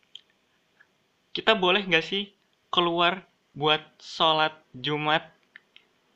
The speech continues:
Nggak boleh. Boleh nggak kita jalan keluar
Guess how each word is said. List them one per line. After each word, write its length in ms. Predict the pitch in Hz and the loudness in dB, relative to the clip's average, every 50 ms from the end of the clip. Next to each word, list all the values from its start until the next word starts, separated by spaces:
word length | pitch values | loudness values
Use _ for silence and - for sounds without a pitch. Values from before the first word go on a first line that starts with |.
| _ - | _ -2
Nggak 180 | 165 170 180 180 | 4 4 6 8
boleh. 380 | 208 214 190 185 190 180 139 - - - _ _ _ _ _ _ _ _ - _ _ _ _ _ _ _ _ _ | 8 8 10 10 8 6 6 2 -6 -20 _ _ _ _ _ _ _ _ -20 _ _ _ _ _ _ _ _ _
Boleh 380 | - 143 147 151 156 185 208 - | -2 -2 0 2 2 2 2 0
nggak 560 | - 190 170 139 117 - - _ _ _ - - | -2 0 2 2 2 0 -2 _ _ _ -10 -8
kita 560 | 131 135 - - - 131 127 123 127 127 - _ _ _ _ - | -8 -8 -8 -6 -4 -2 -2 -2 -4 -8 -14 _ _ _ _ -4
jalan 560 | 123 139 143 135 135 139 139 135 139 143 143 - | 0 2 4 4 4 2 -2 -2 -4 -8 -16 -16
keluar 560 | - - 151 147 147 147 147 151 160 175 175 | -10 -6 -4 -2 0 0 2 0 0 -2 -6